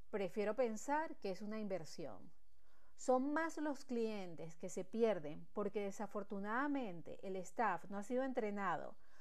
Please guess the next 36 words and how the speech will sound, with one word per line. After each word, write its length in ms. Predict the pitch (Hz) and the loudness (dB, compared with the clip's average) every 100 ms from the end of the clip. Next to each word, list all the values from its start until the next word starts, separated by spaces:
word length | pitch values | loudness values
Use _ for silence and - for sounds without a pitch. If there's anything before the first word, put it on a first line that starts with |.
| - - | -8 -4
no 220 | 208 214 | 2 4
conoce 420 | 240 254 254 254 | 6 4 4 2
el 80 | 262 | 0
producto, 800 | 247 196 196 208 165 - - 165 - - - - | 2 0 2 0 0 -6 -6 -6 -6 -8 -8 -6
no 220 | - 220 226 | -2 0 2
sabe 340 | - 262 262 | 10 10 12
los 140 | 269 | 8
valores 360 | 233 202 202 220 | 4 4 2 2
de 80 | 240 | 0
la 80 | 208 | 0
empresa 480 | 180 190 175 175 - | 0 -2 -2 -4 -4
y, 120 | 214 | -2
lo 200 | 214 214 | 0 2
que 120 | 247 | 2
es 120 | 262 | 2
peor, 500 | - 294 254 240 180 - | 0 4 6 6 4 -2
no 200 | 202 240 | -2 0
se 140 | 254 | 0
siente 480 | 254 - 240 190 175 | -2 0 0 0 -4
parte 320 | - 160 180 | -2 -4 -2
de 140 | 196 180 | -2 -2
la 140 | 147 | -4
misma. 500 | 160 147 151 139 - - - - - - - - - - - - - | -6 -6 -8 -8 -8 -8 -8 -8 -8 -8 -8 -8 -8 -8 -8 -8 -2
Tengo 240 | 220 220 269 | 2 4 6
que 180 | 349 | 6
decir 380 | 254 208 269 330 - | 4 2 0 -2 -2
que 80 | 208 | -4
este 160 | 190 | -2
aprendizaje 880 | 220 254 233 190 - 202 220 269 294 - - - | 0 0 0 -2 0 2 2 0 -4 -4 -8 -6
no 160 | 226 214 | -2 0
ha 80 | 208 | 0
sido 240 | - 240 | 2 2
un 80 | 233 | 2
camino 380 | 233 202 180 196 | 2 0 -2 -2
de 100 | 175 | -2
rosas, 500 | 147 156 165 - | -2 -4 -4 -6